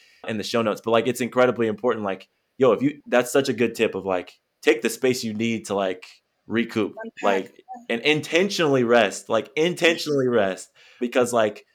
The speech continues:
Speaker 1: taking a day off and spending a majority of that day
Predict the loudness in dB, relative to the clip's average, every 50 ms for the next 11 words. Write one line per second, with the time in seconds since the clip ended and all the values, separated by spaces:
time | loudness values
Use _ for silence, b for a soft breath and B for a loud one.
0 | _ _ _ _ _ 4 4 4 4 2 4 4 6 6 8 8 8 6 6 4
1 | 0 -4 -8 -8 -6 -6 -8 -8 -6 -6 -4 -4 -4 -6 -6 -6 -6 -6 -2 0
2 | 2 4 4 4 2 2 2 2 0 2 2 2 2 2 2 2 0 -4 b